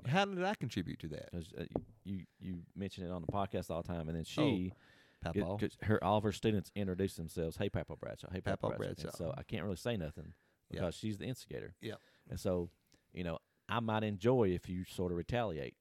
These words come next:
Speaker 1: Oh.
Speaker 2: to her.
Speaker 1: Granny Dixon?
Speaker 2: Yeah.
Speaker 1: Yeah.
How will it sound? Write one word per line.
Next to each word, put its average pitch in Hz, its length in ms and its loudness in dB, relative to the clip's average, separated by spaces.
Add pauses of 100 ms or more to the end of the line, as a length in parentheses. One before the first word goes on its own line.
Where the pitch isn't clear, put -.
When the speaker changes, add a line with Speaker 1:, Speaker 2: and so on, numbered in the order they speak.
(840)
Speaker 1:
Oh. 147 220 -2
Speaker 2:
to 139 140 4
her. 65 280 -4 (300)
Speaker 1:
Granny 117 260 0
Dixon? 127 340 0 (440)
Speaker 2:
Yeah. 82 140 -6 (460)
Speaker 1:
Yeah. 98 100 -8